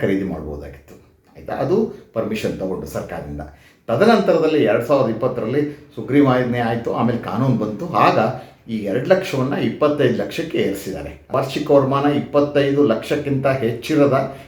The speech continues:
ವ್ಯಕ್ತಿ, ಕುಟುಂಬ, ಸಂಸ್ಥೆ, ಸಂಘಗಳು, ಕಂಪ್ನಿಗಳು ಅಗ್ರಿಕಲ್ಚರ್ ಲ್ಯಾಂಡ್, ಕೃಷಿ ಭೂಮಿ ಹೊಂದ್ಬೋದು.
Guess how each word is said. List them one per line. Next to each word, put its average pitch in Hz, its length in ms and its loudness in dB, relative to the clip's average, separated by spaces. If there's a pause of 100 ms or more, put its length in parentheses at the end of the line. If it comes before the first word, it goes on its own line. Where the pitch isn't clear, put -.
(140)
ವ್ಯಕ್ತಿ, 147 640 4
ಕುಟುಂಬ, 139 580 4
ಸಂಸ್ಥೆ, 135 920 -2 (220)
ಸಂಘಗಳು, 135 840 2 (200)
ಕಂಪ್ನಿಗಳು 123 520 4 (600)
ಅಗ್ರಿಕಲ್ಚರ್ 135 520 2
ಲ್ಯಾಂಡ್, 113 260 2
ಕೃಷಿ 131 340 0
ಭೂಮಿ 98 200 -2
ಹೊಂದ್ಬೋದು. - 540 -10